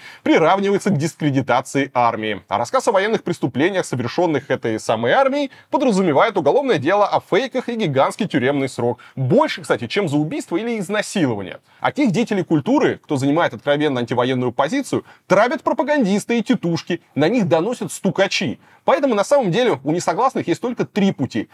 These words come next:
Либо уехать, либо остаться в России и сидеть в тюрьме, либо молчать. При этом сам Путин считает, что отъезд ряда творческих людей связан с материальными вещами. Они якобы накупили домов и квартир за границей и теперь боятся их потерять.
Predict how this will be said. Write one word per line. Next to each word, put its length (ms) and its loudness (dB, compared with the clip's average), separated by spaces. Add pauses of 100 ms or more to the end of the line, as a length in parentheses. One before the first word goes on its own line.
(100)
Либо 180 2
уехать, 480 2
либо 220 2
остаться 320 0
в 60 0
России 360 0
и 60 -2
сидеть 320 -4
в 60 -20
тюрьме, 360 0 (220)
либо 240 -2
молчать. 600 0 (300)
При 100 4
этом 160 2
сам 300 2
Путин 260 0
считает, 360 0
что 200 0
отъезд 440 -2
ряда 240 2
творческих 560 -4
людей 340 0 (200)
связан 600 2
с 120 -6
материальными 760 2
вещами. 500 0
Они 220 2
якобы 420 0 (220)
накупили 720 2
домов 420 2
и 80 -2
квартир 460 0
за 160 0
границей 580 0
и 40 -2
теперь 320 -2
боятся 600 0
их 240 -4
потерять. 540 0